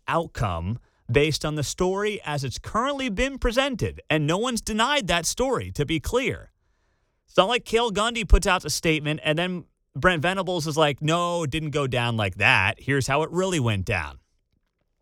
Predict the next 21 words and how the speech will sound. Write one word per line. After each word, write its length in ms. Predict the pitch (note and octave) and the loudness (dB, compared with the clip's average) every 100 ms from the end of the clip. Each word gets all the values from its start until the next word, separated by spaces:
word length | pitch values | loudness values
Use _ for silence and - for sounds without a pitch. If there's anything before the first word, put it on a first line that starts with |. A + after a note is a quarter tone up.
| _ | _
That's 200 | B2 - | -4 2
not 220 | D#3+ G3 | 4 2
what 120 | A#3 | 0
happened 440 | A3 A#3+ C4 D#3+ G#2 | -2 -2 -2 -2 -2
here. 320 | F#2+ D2 - _ _ _ _ _ _ _ _ _ _ _ _ _ _ _ _ _ _ _ _ _ _ _ _ _ _ _ _ _ - | -4 -8 -18 _ _ _ _ _ _ _ _ _ _ _ _ _ _ _ _ _ _ _ _ _ _ _ _ _ _ _ _ _ 2
Cale 300 | E3+ G3 G#3+ | 4 4 2
Gundy's 400 | G#3 A3 A#3 G#3 | -2 -2 -4 -6
story 560 | - C#4 B3+ E3 E3+ | -4 -2 -2 -2 -2
is 240 | G3 - E3+ | -4 -4 -4
the 100 | F#3+ | -4
story 460 | - G3 F#3+ F#3+ - | -2 -2 0 -2 -2
everybody's 680 | G3 F#3 F#3+ F3+ F3 F#3+ F3+ | -2 0 -2 -2 -2 -4 -2
going 420 | G#3 A3 A3 C3 | 2 2 0 -2
with. 360 | F2+ C#2+ - _ _ _ _ _ _ _ _ _ _ _ _ _ _ _ _ _ _ _ _ _ _ _ | -4 -8 -18 _ _ _ _ _ _ _ _ _ _ _ _ _ _ _ _ _ _ _ _ _ _ _
And 320 | F3+ E3+ D#3+ D3 E3 | 0 2 -2 -6 0
th-, 180 | F#3 G#3 | 0 0
this, 340 | D#3 A#3+ - - | -2 -2 -2 -2
you 80 | F#3 | 0
know, 180 | F3+ - | 0 -2
I, 140 | E3 D#3 | -6 0
I 380 | E3+ F#3 F#3+ | 2 2 0